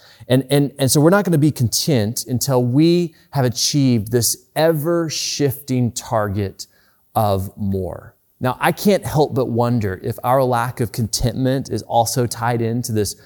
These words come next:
mental health crisis that we have brewing in our society, as numbers of anxiety and depression are just skyrocketing around. Like, is, is one of the reasons why we, we, um, have this, this mental health crisis is, is that,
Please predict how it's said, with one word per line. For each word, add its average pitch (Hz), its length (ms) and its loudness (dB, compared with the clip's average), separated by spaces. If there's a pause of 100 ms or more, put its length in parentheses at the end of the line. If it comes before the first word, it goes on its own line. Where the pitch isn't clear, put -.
(280)
mental 123 280 4
health 113 340 -2
crisis 117 500 -2
that 107 120 -4
we 120 120 -2
have 110 400 -2
brewing 117 540 0
in 110 80 -2
our 110 100 -4
society, 113 760 0
as 98 160 0 (460)
numbers 123 380 4
of 107 80 -2
anxiety 117 800 0
and 101 120 0
depression 107 640 -4
are 107 80 -4
just - 480 -2
skyrocketing 120 800 0
around. 107 460 -2
Like, 104 180 -2
is, 120 220 -2
is 120 160 0
one 151 220 4
of 143 100 2
the 135 80 2
reasons 127 640 0
why 107 400 0
we, 107 260 -2 (320)
we, 131 240 4
um, 107 200 2
have 123 340 -4
this, 117 260 2
this 117 240 0
mental 135 420 4
health 120 400 0
crisis 123 800 0
is, 107 200 0
is 113 180 -2
that, 113 240 0